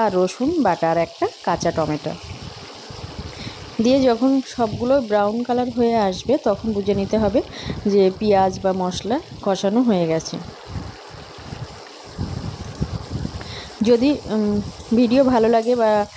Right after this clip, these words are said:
রান্না ভালো লাগে, লাইক দিয়ে পাশে থাকবে, আর কে কোথা থেকে দেখছো কমেন্টে অবশ্যই জানিও। এই যে তারপরে কলাগুলো ধুয়ে তুলে নিয়েছি জল ঝরিয়ে, তারপরে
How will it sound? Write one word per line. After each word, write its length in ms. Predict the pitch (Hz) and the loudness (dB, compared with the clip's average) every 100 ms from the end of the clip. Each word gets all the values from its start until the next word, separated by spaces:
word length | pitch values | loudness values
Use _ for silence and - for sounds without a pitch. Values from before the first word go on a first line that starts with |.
| - - - - 208 | -16 -16 -16 -10 0
রান্না 340 | 202 208 220 | 2 2 2
ভালো 280 | 240 226 208 | 2 2 2
লাগে, 260 | 214 196 196 | 4 2 2
লাইক 260 | 220 185 190 | 2 4 2
দিয়ে 140 | 190 220 | 0 0
পাশে 280 | 214 190 202 | 2 0 -2
থাকবে, 340 | 214 208 208 240 | -2 -2 2 2
আর 100 | 220 | 0
কে 100 | 226 214 | -2 -2
কোথা 260 | 208 202 | 0 -2
থেকে 200 | 196 208 | -2 -2
দেখছো 320 | 208 190 - 254 | -2 -2 -2 -2
কমেন্টে 400 | 240 180 180 185 | 0 2 2 2
অবশ্যই 400 | 226 185 - 226 | 2 0 0 0
জানিও। 380 | 214 185 170 160 165 - - - - | 2 2 0 -4 -8 -16 -18 -6 0
এই 120 | 233 | 2
যে 120 | 262 | 2
তারপরে 460 | 269 226 208 220 240 302 262 - - | 2 2 2 2 4 4 2 -4 -2
কলাগুলো 440 | 208 202 196 214 262 - 185 | 2 2 0 0 0 0 -8
ধুয়ে 240 | 190 208 196 | 0 2 2
তুলে 220 | 208 196 | 0 0
নিয়েছি 360 | 196 190 196 277 311 | 0 0 2 2 4
জল 160 | 220 185 | 4 4
ঝরিয়ে, 340 | 190 202 208 403 - - - - - | 4 2 2 0 -2 -12 -12 -14 -2
তারপরে 360 | 196 185 185 | 0 0 0